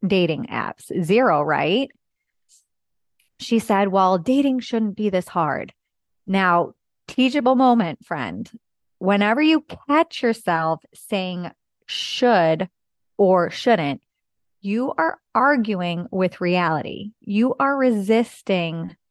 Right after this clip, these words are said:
what is, and the end result of that is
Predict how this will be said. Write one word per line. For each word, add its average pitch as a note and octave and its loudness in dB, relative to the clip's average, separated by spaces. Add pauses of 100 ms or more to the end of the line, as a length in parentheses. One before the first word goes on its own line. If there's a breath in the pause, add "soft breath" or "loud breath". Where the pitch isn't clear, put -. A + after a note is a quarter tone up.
(220)
what F#3 -2
is, A3 0 (540)
and G3 2
the F#3+ -2 (120)
end A3+ 0
result A3 0
of B3 2
that B3+ 0
is F#3+ -4